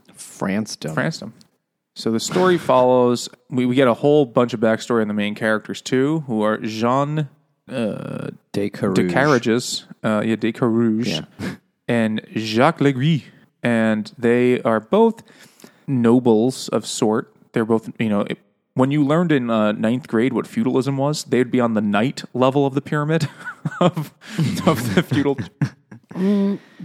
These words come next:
Speaker 3: they would, except technically they were s-, both squires, at least at the beginning.
Speaker 2: Right, so, mm, they were the budget model of, <laughs> of the Fenders. And, uh,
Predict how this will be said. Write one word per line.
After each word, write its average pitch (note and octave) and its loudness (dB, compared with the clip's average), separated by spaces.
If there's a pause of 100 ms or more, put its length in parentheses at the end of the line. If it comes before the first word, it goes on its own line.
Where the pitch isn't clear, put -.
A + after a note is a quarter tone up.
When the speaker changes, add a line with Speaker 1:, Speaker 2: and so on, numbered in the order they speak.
(180)
Speaker 3:
they G#3+ 6
would, F#3 4
except - -2
technically F3 0
they C#3 0
were B2+ 2
s-, - -4
both A#2 0
squires, G2+ -2
at F#2+ -8
least F#2+ -12
at F#2+ -12
the - -14
beginning. G#2 -4
Speaker 2:
Right, G2+ 2
so, G#2 2 (120)
mm, - -10 (160)
they A2 0
were G#2 2
the G2+ -2 (120)
budget A2 2
model G2+ -6 (160)
of, G2 -4
<laughs> - -8
of - -8
the C#3+ -4
Fenders. G#2 -4 (840)
And, G#2 -2
uh, G#2+ -6